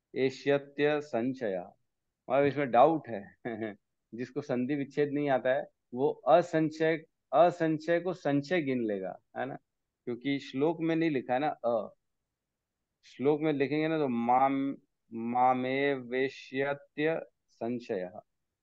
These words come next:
तो कई लोग उसको संशय पढ़ेंगे, कई लोग असंशय पढ़ेंगे। यही तो गुरु का काम है, गुरु हमारे जीवन से डाउट को clear कर देते हैं। गुरु श्रील प्रभुपाद ने बताया ये संशय नहीं असंशय है, मतलब इसमें कोई डाउट नहीं है कि भगवान की प्राप्ति होगी कि नहीं होगी।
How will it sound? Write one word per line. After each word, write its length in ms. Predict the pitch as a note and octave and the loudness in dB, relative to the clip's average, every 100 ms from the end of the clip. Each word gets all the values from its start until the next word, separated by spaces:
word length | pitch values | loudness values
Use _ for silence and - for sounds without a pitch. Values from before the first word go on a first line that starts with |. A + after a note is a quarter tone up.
| _ _ _ _ - | _ _ _ _ -18
तो 60 | |
कई 220 | A#2 C3 C#3 | -6 -4 -2
लोग 200 | C#3 C3+ | -2 -4
उसको 300 | C3 - C#3+ | -6 -8 -8
संशय 440 | - A#2+ A#2+ C#3+ | -4 -6 -2 -2
पढ़ेंगे, 400 | C#3+ C#3 C#3+ D3 | 0 -2 -2 -4
कई 140 | B2+ | -4
लोग 160 | A#2 A#2+ | -6 -4
असंशय 460 | A2+ - A#2 A2 A#2 | -8 -8 -10 -8 -10
पढ़ेंगे। 300 | G#2+ G#2+ G#2+ | -10 -12 -8
यही 260 | A#2 C3+ | -6 -6
तो 160 | D3+ C3+ | -4 -6
गुरु 260 | A2+ B2+ | -6 -8
का 120 | C3+ B2+ | -8 -6
काम 300 | A#2+ A#2 G#2 | -2 -2 -4
है, 120 | F#2+ | -10
गुरु 260 | A2 C3+ | -8 -8
हमारे 540 | B2+ A#2+ A#2+ B2+ C#3+ - _ _ - | -6 -4 -2 -2 -6 -8 _ _ -14
जीवन 400 | G2+ A#2 B2 C3 | -8 -4 -4 -4
से 140 | C3+ | -6
डाउट 360 | A#2+ A2 C3 C3 | 0 2 2 -2
को 80 | - | -14
clear 340 | - A#2+ B2+ | -8 -4 -4
कर 120 | A#2 | -4
देते 220 | G#2 G#2+ A2+ | -6 -6 -6
हैं। 80 | |
गुरु 300 | G2 A#2+ C3 | -6 -6 -6
श्रील 280 | B2 B2+ B2+ | -8 -8 -6
प्रभुपाद 480 | B2+ A#2+ A2 A#2 A#2+ | -4 -6 -4 -2 -2
ने 100 | B2+ | -2
बताया 280 | A#2+ B2 B2+ | -6 0 0
ये 220 | B2+ B2+ | 0 -8
संशय 460 | - A#2 A2+ - B2+ | -8 -8 -6 -6 -6
नहीं 160 | C#3+ | -6
असंशय 760 | - A2+ B2 B2+ A2 G2 F#2+ F#2+ | -6 -6 -6 -6 -10 -12 -12 -14
है, 240 | F2 F#2 - _ _ _ _ _ _ | -14 -16 -20 _ _ _ _ _ _
मतलब 280 | A2 G#2+ C3 | -10 -4 -4
इसमें 280 | A#2+ - B2 | -4 -8 -10
कोई 220 | B2 C#3+ | -4 -4
डाउट 360 | B2+ G#2+ A#2 A#2 | -2 -2 -4 -4
नहीं 280 | A#2 A#2 A#2 | -6 -4 -4
है 220 | C3+ C#3+ | -6 -8
कि 140 | C3+ | -10
भगवान 460 | G2+ G2+ G#2 A2 A2+ | -10 -10 -6 -6 -6
की 100 | A#2+ | -10
प्राप्ति 440 | - G#2 - - | -6 -6 -4 -10
होगी 380 | A2+ G2+ F#2 A#2 | -10 -10 -10 -14
कि 180 | A#2+ G#2 | -12 -10
नहीं 180 | G2+ G2 | -10 -12
होगी। 520 | F#2 _ - E2+ | -16 _ -20 -20